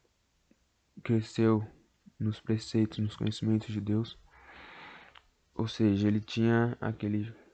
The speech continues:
na época, a consciência de que Jesus não era o tal Messias, de que Jesus não era o, o tal mestre que eles acreditavam que viriam, que viria.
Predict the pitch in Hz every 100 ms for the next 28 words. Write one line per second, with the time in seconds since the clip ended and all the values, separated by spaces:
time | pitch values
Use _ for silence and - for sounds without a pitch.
0 | _ _ _ - 104 101 101 107 - 110
1 | - _ _ _ _ _ _ _ _ _
2 | _ _ - _ - 101 95 92 92 98
3 | 110 113 - 113 117 117 113 113 110 117
4 | 120 139 143 131 123 - 113 117 120 -
5 | 110 107 104 - 101 104 104 107 110 107
6 | 107 107 104 _ - _ - 107 - 104
7 | 104 104 101 - - - _ _ - -
8 | - - _ - 101 98 101 104 98 -
9 | 95 92 98 - 101 98 95 - _ _
10 | _ - 104 104 98 95 92 107 _ _
11 | _ - - - - - - - 98 104
12 | 98 92